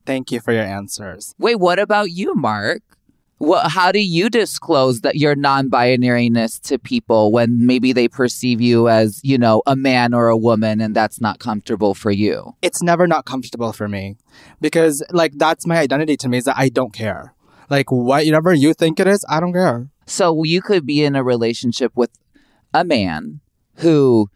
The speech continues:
Speaker 2: sees you as a man and you don't care?
Speaker 1: Absolutely not.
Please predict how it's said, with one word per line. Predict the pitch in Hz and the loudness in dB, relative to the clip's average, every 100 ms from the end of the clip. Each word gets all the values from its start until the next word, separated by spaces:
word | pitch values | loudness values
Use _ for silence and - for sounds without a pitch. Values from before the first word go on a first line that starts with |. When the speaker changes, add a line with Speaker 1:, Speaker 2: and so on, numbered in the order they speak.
| _ | _
Speaker 2:
sees | - - 147 139 131 120 | -12 -2 0 2 0 0
you | 127 127 117 | 2 4 2
as | 120 117 110 107 104 - - | 2 2 4 2 -2 -8 -2
a | 135 | 0
man | 135 117 98 | 2 2 0
and | 95 120 | 0 0
you | 123 | 2
don't | 117 107 | 0 -2
care? | 113 78 - | -4 -8 -6
Speaker 1:
Absolutely | 143 127 139 127 110 110 | -8 -6 -2 -2 0 -2
not. | 101 90 | -4 -10